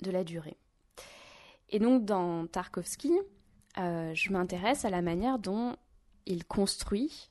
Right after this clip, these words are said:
d'un point de vue aussi bien narratif que d'un point de vue cinématographique, la zone comme un type de spatialité.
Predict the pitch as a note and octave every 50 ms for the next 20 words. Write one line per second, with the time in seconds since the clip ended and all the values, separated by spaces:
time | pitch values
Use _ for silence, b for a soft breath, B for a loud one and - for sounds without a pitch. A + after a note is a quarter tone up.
0 | - - G3 F#3 F#3 - G#3 F#3+ F#3+ F3+ F3 F3 F3 - - - G3+ G3 - -
1 | G3 F#3 F3+ E3+ E3+ F#3 F#3 F#3 F#3 F3 E3+ E3 - - - C#4+ E4 - - -
2 | A3+ G#3 F#3 F3 F3 - F3+ E3+ F3 F3 G#3+ - - - - - D4 C4+ B3 A3+
3 | G#3+ F3+ F3+ - - F3 E3+ D#3 E3 D#3+ - - B3+ D4 - - - B B B
4 | B B B B - G3+ F#3+ F#3+ F#3+ F3 F#3+ A#3 C#4 C#4 - - B3+ C4 B3 G3+
5 | G#3 - - C4+ B3+ A3 A3 G#3 - - G3+ G3 - G3+ F#3 F3+ F3 - -